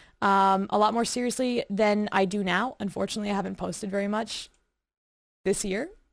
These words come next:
uh, past last year. This year, I haven't posted anything. So I'm gonna get back into it. But it was, it was a good time. I liked it. It was a lot of fun. I tried for a little lifestyle thing, but Instagram is a hard platform to grow on. So,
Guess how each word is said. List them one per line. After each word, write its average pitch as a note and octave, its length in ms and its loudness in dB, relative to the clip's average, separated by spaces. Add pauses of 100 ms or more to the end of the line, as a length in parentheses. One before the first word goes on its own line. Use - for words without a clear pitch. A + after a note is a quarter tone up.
(140)
uh, F#3+ 220 0
past - 380 -12 (200)
last - 320 -4
year. C4+ 200 -6 (100)
This G#3 140 -6
year, G#3 120 -2
I - 20 0
haven't A3 140 -2
posted G3 260 -4
anything. A3+ 340 -6 (360)
So C#4 540 4 (120)
I'm A#3+ 160 4
gonna A3+ 220 2
get G3+ 180 2
back F#3 220 2
into F#3 300 -4
it. - 260 -6
But G3 260 4 (140)
it A3 100 2
was, B3+ 380 0
it C4+ 80 0
was D#4 160 -4
a F#4+ 40 0
good G#4 160 0
time. F#4 300 0 (160)
I C#4+ 80 4
liked G4 320 2
it. G3+ 220 -2
It A#3+ 80 -2
was D4 160 0
a D4+ 40 -4
lot D4+ 140 0
of D#4 80 0
fun. C4 220 -2
I G#3+ 100 0
tried C4+ 300 -2
for C4 120 0
a A3 280 4
little A3 220 2
lifestyle G#3 560 2
thing, F3+ 420 -4
but G#3 220 2
Instagram D4 420 0
is A#3 80 -2
a A#3 40 -2
hard G#3+ 240 0
platform F#3 460 -2
to F3+ 120 -6
grow F3 240 -4
on. F3 200 -8
So, G3+ 300 -12